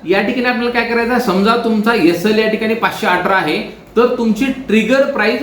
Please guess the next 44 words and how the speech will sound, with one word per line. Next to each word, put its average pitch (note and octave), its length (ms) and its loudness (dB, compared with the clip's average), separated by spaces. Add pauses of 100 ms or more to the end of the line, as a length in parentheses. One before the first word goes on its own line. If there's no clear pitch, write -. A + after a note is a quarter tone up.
पाचशे F#3+ 500 -2 (380)
सतरा G3 400 0
पाहिजे, B2+ 400 -4 (220)
लक्षात C#3+ 360 -2
घ्या, B2+ 120 -2 (320)
आणि D#3 180 0
तुमचं G3 340 0
लिमिट G3+ 340 2
प्राइस A3 300 0
काय A3 180 0
पाहिजे, A3 240 0
अठरा. D#3 500 -2
म्हणजे E3+ 360 0
पाचशे E3+ 500 0
रुपयाचा C4 360 0
जो B3+ 120 2
स्टॉक G3 320 -2
आहे, D#3 320 -2 (380)
पाचशे E3+ 340 0
रुपयाचा C4 360 2
स्टॉक B3+ 340 0
वरती G#3 320 2
जाताना A3+ 340 0
पहिल्यांदा G#3 500 2
ट्रिगर A#3+ 380 2
होईल G3 300 0 (240)
आणि F3+ 220 -6
तुमचा F#3 220 -4
एसएल E3+ 340 -2
हिट C#3 160 0
होईल, A2+ 180 0
लक्षात B2 300 -2
घ्या. G2+ 120 -6 (340)
आता G3 140 0
हे C4 240 4
पाचशे B3 720 -2
अठरा F3 300 -2
आणि A3+ 140 0
पाचशे A3 380 -2
सतरा G3 340 0
मध्ये G3+ 200 -2
काय A#3 280 -2
फरक G3+ 240 -2
आहे? D#3 260 -2